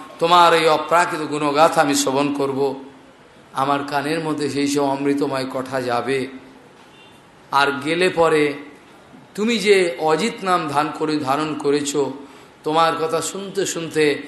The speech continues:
যদি কেউ বিগলিত হৃদয় হয়, প্রেমী হয়ে যায়, তাহলে ভগবানকে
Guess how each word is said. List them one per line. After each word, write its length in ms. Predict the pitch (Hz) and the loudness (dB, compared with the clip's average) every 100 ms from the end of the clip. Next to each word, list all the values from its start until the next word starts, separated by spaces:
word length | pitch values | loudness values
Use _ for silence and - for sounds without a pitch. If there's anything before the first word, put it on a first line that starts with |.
| - - - | -18 -20 -8
যদি 220 | 151 156 | -4 -4
কেউ 200 | 147 151 | 0 0
বিগলিত 500 | 139 143 185 233 220 | 0 2 4 4 2
হৃদয় 360 | 196 160 156 151 | -2 -2 0 2
হয়, 200 | 147 143 139 | 2 0 -2
প্রেমী 340 | 156 190 262 196 | -2 0 2 2
হয়ে 280 | 170 151 | 2 2
যায়, 320 | 139 143 139 127 - - - | 2 2 2 -2 -8 -16 -10
তাহলে 180 | 147 143 | -6 -4
ভগবানকে 1000 | 131 143 147 151 151 - 143 139 143 | -4 -2 2 2 0 0 2 2 0